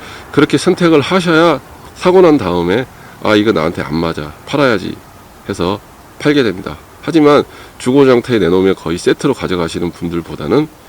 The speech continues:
각계 개발을 하시려고 하고 나는 마음이 급합니다. "아, 이거 빨리 팔아서 조금 더 보태서 이거 사야 되는데. 아, 이번에 이거, 어, 이벤트 하는데 빨리 사야 되는데." 그래서 각계, 각계 격파를 하면 애물단지들이 생기죠.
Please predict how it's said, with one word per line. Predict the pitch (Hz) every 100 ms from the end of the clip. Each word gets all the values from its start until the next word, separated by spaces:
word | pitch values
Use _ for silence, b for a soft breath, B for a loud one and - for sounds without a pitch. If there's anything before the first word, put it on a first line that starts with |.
| B B
각계 | - - 110
개발을 | 90 - 85
하시려고 | 101 110 87 80
하고 | 101 98 80 - B B B B
나는 | 110 143 139
마음이 | 95 104 101
급합니다. | - 98 87 80 80 - - - - -
"아, | 87
이거 | 98 92
빨리 | 107 110
팔아서 | - 123 120 87 110 - - - -
조금 | 139 127
더 | 98
보태서 | - 92 85
이거 | - 92
사야 | 87 123
되는데. | 117 82 80 85 - B B B -
아, | 92
이번에 | 101 104 101
이거, | 92 95 90 -
어, | 113
이벤트 | 87 107 98 104
하는데 | 98 87
빨리 | - 135
사야 | 117 120
되는데." | 107 85 82 - - B B - - - -
그래서 | 139 131
각계, | - 110 131 110
각계 | - 107 - 120
격파를 | - 92 - 101
하면 | 101 107 104 90 - - - - -
애물단지들이 | 101 101 - 90 85 82 82
생기죠. | 110 101 - 82